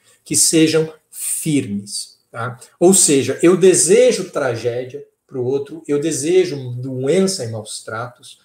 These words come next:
porque é através da doença, através do sofrimento, que essa pessoa vai encontrar a oportunidade de crescer. E, portanto,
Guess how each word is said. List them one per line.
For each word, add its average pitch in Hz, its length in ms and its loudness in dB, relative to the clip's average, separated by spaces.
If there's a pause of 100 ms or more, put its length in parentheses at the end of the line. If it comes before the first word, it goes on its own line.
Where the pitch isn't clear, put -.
(220)
porque 175 300 0
é - 20 4
através 175 720 4
da 196 100 4
doença, 156 480 0
através 151 520 0
do 190 80 0
sofrimento, 139 600 -8 (280)
que 156 240 0
essa 214 300 4
pessoa 175 440 -2
vai 165 160 -2
encontrar 160 680 -4
a 151 100 0
oportunidade 165 960 2
de 160 100 -10
crescer. 123 540 -8 (280)
E, 190 160 2
portanto, 220 720 2